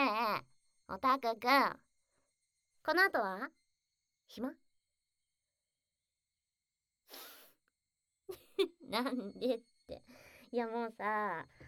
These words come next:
オタクくんと一緒にサクッとクリアしちゃいたくてさ。ねえ、今日今からうち来て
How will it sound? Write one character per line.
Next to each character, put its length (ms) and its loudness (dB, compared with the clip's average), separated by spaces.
オ 100 -12
タ 180 -4
ク 160 -2
く 180 -2
ん 80 -6
と 100 -6
一 180 -8
緒 40 -4
に 340 -4
サ 140 -6
ク 140 -12
ッ 60 -12
と 160 -6
ク 160 -8
リ 160 -8
ア 80 -10
し 100 -20
ち 80 -4
ゃ 60 -2
い 60 -8
た 120 -6
く 60 -14
て 120 -8
さ。 680 -4
ね 120 0
え、 120 0
今 120 2
日 60 2
今 140 4
か 100 -2
ら 100 -2
う 80 -2
ち 120 -14
来 60 -20
て 320 -2